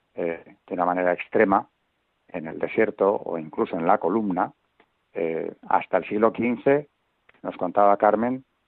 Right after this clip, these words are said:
seguimos encontrándolo en Rusia, la Rusia ya separada después del cisma de Oriente, en la Rusia ortodoxa, vamos. Así que en la parte histórica hoy nos vamos a dedicar,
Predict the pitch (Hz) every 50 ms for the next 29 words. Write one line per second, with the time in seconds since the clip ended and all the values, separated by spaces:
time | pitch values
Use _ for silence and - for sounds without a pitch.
0 | _ _ - - - - 98 87 98 104 117 117 - 120 113 98 98 90 - 101
1 | 101 107 110 117 117 123 127 - - - - - - 92 87 87 - 98 139 147
2 | - - - 78 71 - _ _ _ _ _ - - 78 76 87 87 - - 95
3 | 87 87 90 92 101 104 - - - - - 87 85 82 82 82 80 - - _
4 | _ _ _ - - - - 92 - 92 87 78 - 104 - - 87 85 85 87
5 | 101 120 123 110 90 - 80 - _ _ _ _ _ _ _ _ _ _ - -
6 | 131 113 104 95 95 104 98 - - 110 101 98 95 92 87 - _ _ _ -
7 | - _ _ _ _ _ _ _ _ _ - 113 107 - 117 131 151 147 - -
8 | 98 92 120 123 104 - - - _ _ _ _ _ _ _ - _ _ _ _
9 | _ _ _ _ - 120 113 - - 139 135 - 139 131 127 120 113 107 107 101
10 | 95 - _ _ _ _ _ _ _ _ _ _ _ - 113 107 107 104 - 131
11 | 131 - 131 104 - - 139 135 135 131 - 139 135 135 - 120 117 113 120 113
12 | 127 127 127 113 - 113 110 107 104 95 90 90 - - 123 120 120 120 -